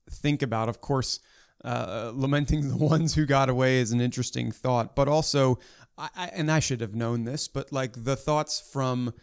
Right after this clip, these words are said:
uh, there, there's another color to those thoughts ar-, again, around that elitism and greed. I, I too soon forget that during my time at the college, Occupy Wall Street was a thing, Occupy Harvard became a thing. And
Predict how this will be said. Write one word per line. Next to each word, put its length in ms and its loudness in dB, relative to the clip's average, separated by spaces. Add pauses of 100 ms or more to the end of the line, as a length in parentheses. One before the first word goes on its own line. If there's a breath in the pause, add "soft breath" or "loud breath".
(400 soft breath)
uh, 200 -12
there, 300 -4 (560)
there's 160 4
another 240 2
color 400 -2
to 140 -6
those 180 0
thoughts 260 -4
ar-, 120 -12
again, 240 -6
around 160 -6
that 100 -8
elitism 480 -4
and 140 -8
greed. 280 -4
I, 140 -6 (240)
I 300 -8 (260)
too 200 -2
soon 340 0
forget 520 -2 (380 soft breath)
that 400 -4 (160)
during 300 0
my 180 0
time 460 -2 (420)
at 160 -8
the 80 -16
college, 540 0
Occupy 380 0
Wall 200 0
Street 180 -6
was 120 -8
a 60 -6
thing, 280 -2
Occupy 380 -4
Harvard 320 0
became 380 -12 (520)
a 60 -10
thing. 320 -14 (580)
And 460 0